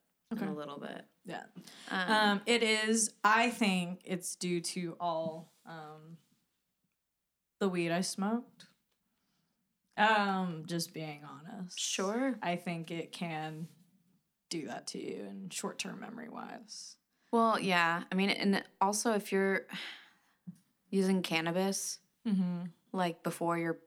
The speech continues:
Speaker 1: prefrontal cortex is fully developed, for women, I believe it's around, like, twenty-five, twenty-six.
Speaker 2: Yep.
Speaker 1: Men, I think it's later.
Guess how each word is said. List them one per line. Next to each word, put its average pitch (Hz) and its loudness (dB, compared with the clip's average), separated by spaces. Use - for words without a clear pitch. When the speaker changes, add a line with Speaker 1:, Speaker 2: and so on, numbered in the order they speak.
Speaker 1:
prefrontal 165 -4
cortex 160 -6
is 156 -8
fully 160 -6
developed, 156 -2
for - -6
women, 175 2
I 208 2
believe 170 0
it's 156 -4
around, 156 0
like, 156 -6
twenty-five, 151 -8
twenty-six. - -10
Speaker 2:
Yep. 135 -2
Speaker 1:
Men, 190 4
I 226 2
think 175 0
it's 160 -4
later. - -2